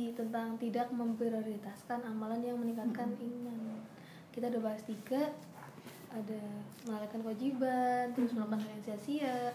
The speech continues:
Speaker 1: sama tidak memprioritaskan, itu bisa dicatat tuh.
Speaker 2: <laughs>
Speaker 1: Tiga, tiga poin resiko kita tidak all out dalam Ramadan. Nah,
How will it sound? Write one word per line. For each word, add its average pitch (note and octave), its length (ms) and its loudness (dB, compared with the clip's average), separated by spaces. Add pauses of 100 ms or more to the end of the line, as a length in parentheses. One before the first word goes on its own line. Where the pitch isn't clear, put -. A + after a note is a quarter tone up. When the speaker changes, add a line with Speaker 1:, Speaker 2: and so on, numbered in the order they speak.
(720)
Speaker 1:
sama A3 460 0 (100)
tidak A3+ 240 2
memprioritaskan, A3+ 920 0
itu A3+ 140 0
bisa G#3 160 -2
dicatat G3+ 320 -4
tuh. G3+ 260 -2 (480)
Speaker 2:
<laughs> - 440 4
Speaker 1:
Tiga, B3+ 480 8
tiga A#3+ 260 4
poin A#3 380 4 (240)
resiko A#3 460 0
kita A3+ 300 -2
tidak G#3+ 360 -2 (560)
all A3+ 180 2
out A3 300 0 (800)
dalam G#3+ 260 -4
Ramadan. G3 460 -6 (560)
Nah, B3 200 2